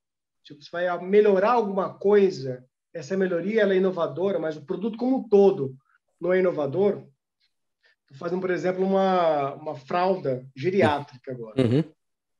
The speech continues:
Speaker 1: é, pra mulheres, pra evitar, como é que se fala? É,
Speaker 2: Corrimento?
Speaker 1: infec-,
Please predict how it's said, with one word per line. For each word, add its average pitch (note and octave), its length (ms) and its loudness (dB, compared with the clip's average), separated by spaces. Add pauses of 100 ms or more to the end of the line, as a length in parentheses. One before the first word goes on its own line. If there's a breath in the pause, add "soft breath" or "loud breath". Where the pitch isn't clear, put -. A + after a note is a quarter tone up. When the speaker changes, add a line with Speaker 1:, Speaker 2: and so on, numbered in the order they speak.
(320)
Speaker 1:
é, C#3+ 440 -2
pra C#3+ 840 -2 (220)
mulheres, D#3 800 -2 (800)
pra C#3+ 260 -2
evitar, D3 1080 0 (360)
como C#3+ 120 -12
é - 20 -10
que C3+ 60 -14
se - 100 -16
fala? C3+ 440 -6 (180)
É, B2+ 560 -10
Speaker 2:
Corrimento? A#2 560 2
Speaker 1:
infec-, G3 280 -2